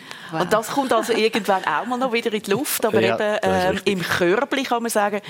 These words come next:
Speaker 3: Genau.
Speaker 2: statt im Jumbo.
Speaker 3: <laughs>
Speaker 2: Das ist so ein bisschen führen. Jetzt würde ich gerne vielleicht noch mal ein bisschen zurückschauen, wenn ihr jetzt euch überlegt, was alles war.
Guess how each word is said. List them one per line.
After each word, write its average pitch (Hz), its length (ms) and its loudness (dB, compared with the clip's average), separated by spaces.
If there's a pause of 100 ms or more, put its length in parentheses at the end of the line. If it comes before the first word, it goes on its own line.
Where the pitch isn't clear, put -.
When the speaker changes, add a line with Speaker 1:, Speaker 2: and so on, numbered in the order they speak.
(140)
Speaker 3:
Genau. 151 160 0
Speaker 2:
statt 214 300 2 (100)
im 202 120 2 (100)
Jumbo. 240 500 2
Speaker 3:
<laughs> 156 100 2 (2000)
Speaker 2:
Das 277 140 0
ist - 40 -2
so 330 100 2
ein 277 60 0
bisschen - 460 -2
führen. 226 440 2
Jetzt - 360 -4
würde 302 240 2
ich 285 40 -2
gerne 277 300 0 (260)
vielleicht 285 420 -4
noch 302 120 4
mal 294 120 2
ein 285 60 2
bisschen 254 240 -4
zurückschauen, 302 760 0 (640)
wenn 233 220 0
ihr 240 60 -4
jetzt - 680 -4 (680)
euch 220 160 0
überlegt, 220 480 -2
was 220 180 0
alles 220 280 -4
war. 233 300 -6